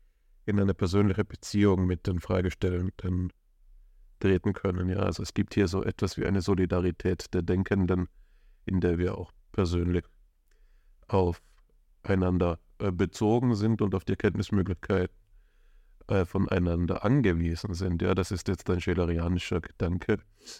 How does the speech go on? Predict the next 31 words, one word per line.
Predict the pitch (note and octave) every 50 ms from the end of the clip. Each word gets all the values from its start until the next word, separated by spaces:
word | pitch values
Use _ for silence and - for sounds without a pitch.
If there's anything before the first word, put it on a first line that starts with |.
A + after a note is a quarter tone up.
| - _ _ _ _ _ _ _ _
Bei | - -
Scheler | F2+ - G2 F#2 F2+ G2 F#2+ F#2 F#2+ - _ - - - _ -
wäre | - F#2 F#2+ F#2 F2+
die | - F#2
Idee | F2+ E2 - F2 F2+
dann | F2+ F2+ F2 E2+
die, | E2 G2 F#2+ F2
dass | - F#2 F2 -
man, | - G2 F2+ F2 F2 F2 - _ _ _ -
ähm, | G#2 F#2 F2+ F2+ F#2 F2+
anerkennen | - G2+ F#2+ G2 - - G2+ G2 F2+ F2+
müsste, | F#2 F#2+ - - - F#2
dass | F2 F2+ F2 - -
eben | - G2+ F2+ F2 F#2 F2 - - _ - - _ _ _ - - -
gewisse | - G#2+ F#2 G2+ G2 - G#2
Fragehorizonte | - - G2 G2 G2 G2+ F2 G2+ F#2+ G2 F#2+ - - G#2 F#2+ F#2+ G#2 F#2+
auch | F#2 F#2 -
tatsächlich | - G2 - - F#2+ - - F#2+ -
verstreichen | - F#2+ - - - F#2+ F#2+ G2+ G#2 - - F2+ -
können, | - F#2+ F#2 F2+ F2+ E2+ E2
ja, | - G2 F#2+
und | E2+ F2 E2+ - - _ _ _ _ _ _ _ _ _ _ _ _ _ _ _ _ _ _ _ _ _ _ _
im | - G2+ F#2+ G2
objektivierten | - G2+ F#2 F#2 - - - F#2 F#2+ - - G#2 F2+
Geist, | G#2 F#2+ F2+ F#2+ G2+ - - -
im | F2+ F2+ F2
Buch, | F#2 F#2 G2+ G#2+ G2 - - _ _ _ - - _ -
das | G#2 F2+ -
dann | - - F#2+ F#2 F2+ F2+ - -
noch | - G#2 F#2+ -
vorliegt, | - - - G2 F#2+ F#2+ F#2+ G2 F#2+ F2+ - - - -